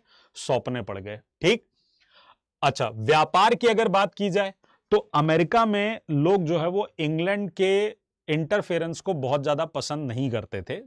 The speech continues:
नेचुरल है, अगर कोई कंट्री है, अगर जैसे हम लोग अमेरिका ना सोच के आप थोड़े समय में भारत समझिए,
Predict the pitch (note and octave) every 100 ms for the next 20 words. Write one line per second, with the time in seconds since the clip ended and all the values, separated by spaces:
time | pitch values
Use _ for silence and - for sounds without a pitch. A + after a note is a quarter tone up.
0 | D#3 C3+ C3 E3 F3+ D#3 D#3 C#3+ D3 D3+
1 | D3 B2 A#2+ C#3 C3+ B2 A#2 A#2 A2 D3
2 | C3 C3+ D3+ D3 _ - - B2 B2+ C3
3 | B2+ C3+ C#3+ D3 D3 D3+ C#3 D#3+ D#3+ -
4 | C3 C3 C#3 C#3 D#3+ C3 A2+ A#2+ - G#2
5 | F#2 F#2 F#2